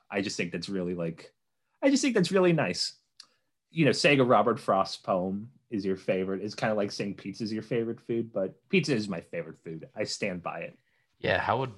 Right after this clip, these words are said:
Speaker 2: how do you not like pizza? How would no one, like,
Speaker 1: Exactly.
Speaker 2: not like pizza?
Speaker 1: I thought about
Speaker 2: Um,
Speaker 1: being
Speaker 2: I
Speaker 1: a goof and saying, like, my favorite poem is actually an epic poem called The Odyssey.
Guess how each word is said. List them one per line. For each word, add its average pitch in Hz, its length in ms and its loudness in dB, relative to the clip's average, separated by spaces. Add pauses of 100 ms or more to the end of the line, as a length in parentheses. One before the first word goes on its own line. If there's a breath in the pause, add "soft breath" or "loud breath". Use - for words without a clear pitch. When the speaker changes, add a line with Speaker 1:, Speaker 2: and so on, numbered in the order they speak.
Speaker 2:
how 95 160 -4
do 135 80 0
you 131 80 -2
not 113 200 0
like 101 160 -4
pizza? 92 420 -10
How 104 140 -4
would 110 120 -6
no 107 140 -2
one, 110 140 0
like, 113 140 2
Speaker 1:
Exactly. 104 200 0 (100)
Speaker 2:
not 95 140 -4
like 92 160 -8
pizza? 90 340 -12 (680 soft breath)
Speaker 1:
I 165 100 6
thought 190 180 4
about 156 220 8
Speaker 2:
Um, 123 60 2
Speaker 1:
being 135 240 6
Speaker 2:
I 113 40 4
Speaker 1:
a 110 40 2
goof 110 340 -2
and 123 140 2
saying, 123 260 6
like, 110 180 2
my 117 140 2
favorite 143 380 4
poem 127 320 2
is 127 240 2
actually 123 480 0
an 110 180 -2
epic 139 380 -2
poem 147 340 4
called 120 300 0
The 113 180 -4
Odyssey. 139 680 -2